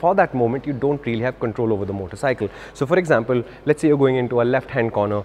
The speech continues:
you've downshifted too aggressively and the rear wheel starts to lock and hop. Your motorcycle is going to be unsettled, which means you will have to wait for it to settle before you can turn the motorcycle,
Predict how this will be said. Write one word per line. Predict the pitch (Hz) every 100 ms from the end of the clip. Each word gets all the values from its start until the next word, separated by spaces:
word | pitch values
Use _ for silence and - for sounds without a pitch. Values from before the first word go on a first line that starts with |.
| - -
you've | 120 123
downshifted | 131 135 139 139 127
too | 117
aggressively | 98 107 - 104 113
and | 101 135
the |
rear | 131 113
wheel | 110 113
starts | - 104
to | -
lock | 117 110 104 101
and | 95
hop. | - 131 - - -
Your | 131
motorcycle | 135 156 - 139 123
is | 120
going | 113 101
to |
be | 110
unsettled, | - 113 - 143 127
which | 107 110 135
means | 131 127
you | 117
will | 131
have | 123 -
to |
wait | 127 120 143 156
for | - 135
it | 120 -
to |
settle | 120 - 139 143
before | 120 120
you | 110
can | 107 135
turn | - 104
the | 104
motorcycle, | 104 95 107 127 147